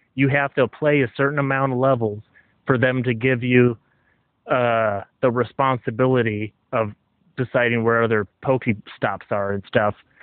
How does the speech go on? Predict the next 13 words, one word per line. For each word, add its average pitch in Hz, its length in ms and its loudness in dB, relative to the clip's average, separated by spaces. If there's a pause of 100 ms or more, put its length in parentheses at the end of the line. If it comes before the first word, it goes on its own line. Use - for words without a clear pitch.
(200)
without 123 340 0
being 120 200 0
a 104 60 -2
pest 120 460 -4
or 107 100 -4
a 98 80 -8
troll 127 360 0
or 98 140 -8
something 101 340 -10
like 95 220 -8
that. 101 240 -2 (460)
And 120 160 2
they 120 120 2